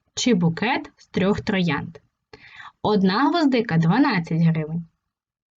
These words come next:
Давайте дізнаємось, скільки буде коштувати три такі гвоздики. Нам потрібно дванадцять, додати дванадцять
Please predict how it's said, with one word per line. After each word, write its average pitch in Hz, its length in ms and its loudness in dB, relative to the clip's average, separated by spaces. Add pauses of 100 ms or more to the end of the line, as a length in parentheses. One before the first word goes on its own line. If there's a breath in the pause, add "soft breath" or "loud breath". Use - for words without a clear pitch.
(160)
Давайте 196 500 0
дізнаємось, 294 520 0
скільки 180 360 -2
буде 156 220 -2
коштувати 247 680 -2 (100)
три 175 320 2
такі 175 340 -2
гвоздики. 165 560 -4 (920 loud breath)
Нам 330 220 2
потрібно 170 500 -2 (180)
дванадцять, 180 840 -2 (220)
додати 202 680 0
дванадцять 185 880 0